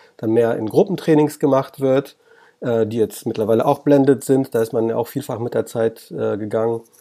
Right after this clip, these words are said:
dann aber ab einem gewissen Level sehr stark im Bereich Coaching funktioniert, in One-on-One, ne? Ähm, das ist etwas,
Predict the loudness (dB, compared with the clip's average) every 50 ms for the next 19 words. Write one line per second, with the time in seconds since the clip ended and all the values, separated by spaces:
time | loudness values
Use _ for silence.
0 | _ _ _ _ _ _ _ _ -10 -6 -2 -2 -2 0 0 0 0 0 0 0
1 | 0 -2 -4 -4 -2 -2 -4 -4 -4 -2 0 2 2 2 2 2 0 0 -2 -4
2 | -8 -6 -2 -2 -2 -2 -2 -2 -2 -2 -2 -2 -4 -6 -6 -4 -6 -6 -4 -2
3 | -2 -2 0 0 0 -2 -2 -4 _ _ _ _ -8 -4 -4 -4 -4 -4 -4 -2
4 | -2 -2 -4 -6 -6 -4 -2 0 0 0 0 -2 -2 -4 -6 -8 -12 _ _ _
5 | _ _ _ -8 -6 -6 -6 -8 _ _ _ _ _ -20 -20 -20 -20 _ -6 -2
6 | 0 2 2 2 2 0 -2 -6 _ _ _ _ _ _ _ _ _ _ _ _
7 | _ -10 -4 -2 -2 -2 -2 -4 -4 -4 -2 0 0 2 4 4 4 4 4 0
8 | -6